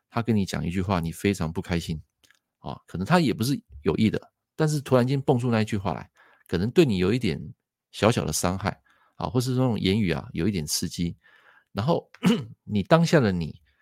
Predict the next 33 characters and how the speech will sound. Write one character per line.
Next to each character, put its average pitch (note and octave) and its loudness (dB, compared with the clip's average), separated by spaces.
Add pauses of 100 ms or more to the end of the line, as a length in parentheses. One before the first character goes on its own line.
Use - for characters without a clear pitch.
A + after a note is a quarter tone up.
(140)
回 A2 0
到 C#3 6
家， A#2+ 2 (380)
你 G3+ -4
会 F3 2
对 E3+ 4
这 D3 0
件 D#3+ 2
事 C#3+ 0
情 G2 -4
会 C3+ 0
耿 G#2+ 2
耿 G#2 2
于 F2 0
怀， F2 -6
还 - -8
是 D3 -2
说 D3 4
可 G#2 -6
能， F#2 -6 (440)
啊， E2 2
当 C#3+ 2
下 C3+ 2
一 C3+ 0
秒 F#2 0
钟、 G#2+ 0
两 G#2 0
秒 F#2+ 0
钟 F#2+ -2
就 G#2 -2
放 G2 -2
下 F2 -4
了， - -10